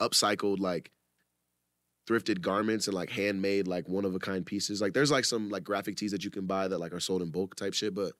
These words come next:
yeah, bro, he's been, like, really killing it. He's been selling one-off pieces to, like, influencers and, like, other artists and, you know, people who kinda, like, wanna be, like, influencers in a way.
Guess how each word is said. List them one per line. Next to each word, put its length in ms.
yeah, 200
bro, 120
he's 160
been, 180
like, 260
really 340
killing 300
it. 80
He's 160
been 120
selling 440
one-off 560
pieces 500
to, 80
like, 240
influencers 760
and, 100
like, 160
other 240
artists 560
and, 180
you 80
know, 120
people 240
who 40
kinda, 220
like, 140
wanna 180
be, 100
like, 140
influencers 480
in 60
a 20
way. 180